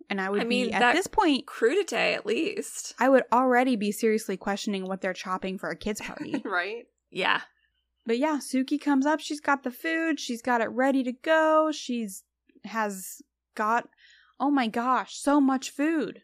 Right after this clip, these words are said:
Speaker 1: And the, but then, but then the dad shows up with swords.
Speaker 2: With swords.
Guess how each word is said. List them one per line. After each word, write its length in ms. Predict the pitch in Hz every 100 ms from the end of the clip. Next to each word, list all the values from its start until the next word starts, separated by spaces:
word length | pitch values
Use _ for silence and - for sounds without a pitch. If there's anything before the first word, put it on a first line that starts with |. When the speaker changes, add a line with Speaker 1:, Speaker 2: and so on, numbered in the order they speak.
| _ -
Speaker 1:
And 240 | 220 240
the, 40 |
but 220 | 226 233 214
then, 420 | 233 226 220 - _ -
but 140 | 208
then 140 | 220 220
the 80 | 202
dad 340 | 214 202 214
shows 320 | - 220 220
up 260 | 220 208 - - _ -
with 180 | 196 -
swords. 460 | - 277 277 277
Speaker 2:
With 80 | 254
swords. 760 | - 226 202 190 196 190 -